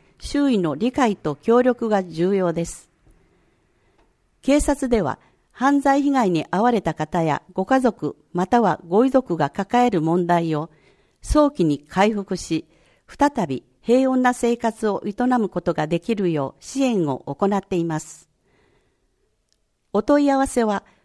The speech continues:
和歌山県警察本部広報県民課、電話零七三四二三の零一一零、または岩出警察署、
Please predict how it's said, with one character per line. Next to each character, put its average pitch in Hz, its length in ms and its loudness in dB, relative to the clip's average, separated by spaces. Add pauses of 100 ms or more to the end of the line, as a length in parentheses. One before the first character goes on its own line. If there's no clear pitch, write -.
(120)
和 185 120 -2
歌 202 160 -2
山 269 260 0
県 147 400 -6 (160)
警 277 180 0
察 262 320 -2
本 202 260 -2
部 139 200 -10 (420)
広 247 260 4
報 156 260 0
県 233 340 0
民 214 180 -2
課、 - 240 -2 (880)
電 226 380 0
話 196 200 -2 (460)
零 269 320 4
七 262 380 0
三 147 480 -8 (440)
四 262 520 2
二 214 320 2
三 165 500 -2
の 151 220 -6 (500)
零 226 480 0
一 226 480 -6
一 208 380 -2
零、 170 280 -2 (960)
ま 196 160 -2
た 254 160 2
は 170 160 -2 (440)
岩 262 220 4
出 277 140 2
警 269 240 0
察 254 300 -4
署、 196 260 -4